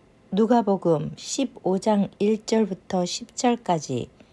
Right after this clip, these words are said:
여호수아의 마지막 말.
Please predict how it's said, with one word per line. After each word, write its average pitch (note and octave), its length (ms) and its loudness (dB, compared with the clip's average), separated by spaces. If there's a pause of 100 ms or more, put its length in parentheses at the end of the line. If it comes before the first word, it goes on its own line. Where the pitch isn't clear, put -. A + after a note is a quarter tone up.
(600)
여호수아의 G#3 880 2
마지막 F3+ 640 0
말. C3+ 380 -4